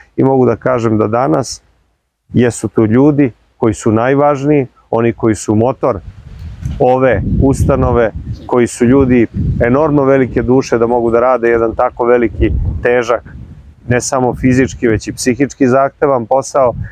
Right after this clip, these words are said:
ali danas ova ustanova po svom spoljnom obliku dobija obrise onoga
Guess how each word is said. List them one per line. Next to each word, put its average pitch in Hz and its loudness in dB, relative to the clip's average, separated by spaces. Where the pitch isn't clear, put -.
ali 113 2
danas 135 -2
ova 139 2
ustanova 123 -2
po 107 -2
svom 113 -2
spoljnom 127 0
obliku 117 -2
dobija 117 2
obrise 113 0
onoga 127 2